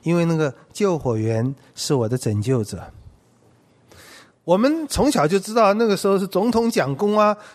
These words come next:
蒋总统最伟大，蒋总统最大。可是在失火的时候，我不会想到蒋总统，我想到救火员。我，呃，小学的时候有一次手断了，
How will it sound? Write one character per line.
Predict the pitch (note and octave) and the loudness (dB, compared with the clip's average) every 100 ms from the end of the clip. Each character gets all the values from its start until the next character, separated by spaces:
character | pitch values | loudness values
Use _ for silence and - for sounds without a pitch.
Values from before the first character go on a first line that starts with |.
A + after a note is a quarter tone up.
| _ | _
蒋 | A3 C#3+ C#3+ | -2 -2 -2
总 | E3 G#3 B3+ | -2 -2 0
统 | D3+ B2 G2+ _ | -2 -4 -16 _
最 | - C4 | -2 0
伟 | G3+ D3 C#3 | 2 0 2
大， | G3+ D#3+ G#2+ - _ _ _ _ _ _ _ | 4 4 0 -14 _ _ _ _ _ _ _
蒋 | - F#3+ E3+ F3 | 0 2 2 2
总 | G3+ C#4 | 2 2
统 | A3+ D#3 | 0 0
最 | D3+ D#4 C4 F#3+ | -2 2 2 4
大。 | B3+ G#3 A2+ - - - - | 6 6 4 -8 -20 -20 -18
可 | - G3+ | -2 0
是 | |
在 | A3+ A#3 | 2 2
失 | - C4+ | 2 0
火 | C4+ F#3+ | 2 2
的 | |
时 | D#3 | 2
候， | G#3 | 2
我 | D3+ | 2
不 | - A#3 | 2 2
会 | G3 | 2
想 | D#3+ C3+ | 2 0
到 | E3+ | 0
蒋 | - C#3 | 0 -2
总 | B2 C#3+ D#3+ | -2 -2 0
统， | B2+ G#2 - - - - - - - | -2 -4 -12 -20 -20 -20 -20 -20 -2
我 | G#3 | 0
想 | G3 E3+ | 2 2
到 | D#3+ | 2
救 | F3+ A3+ F#3+ | 2 2 0
火 | D3 C3 | 2 -2
员。 | A#2 A#2 B2+ - _ - _ _ - - _ - - - | -2 -4 -6 -8 _ -20 _ _ -20 -20 _ -20 -20 -6
我， | F#3 G#3+ A3 G#3+ - - _ _ _ | 4 6 8 6 0 -16 _ _ _
呃， | D#3+ D#3 D3+ D3+ | 0 2 4 2
小 | - F3 | 2 2
学 | E3+ A3 | 4 2
的 | A3 | 0
时 | G#3 | 2
候 | F#3 | 2
有 | E3 | 2
一 | |
次 | E3+ | 0
手 | G3+ D#3 C3+ | -2 0 2
断 | G3 E3 | 2 2
了， | B2 | 0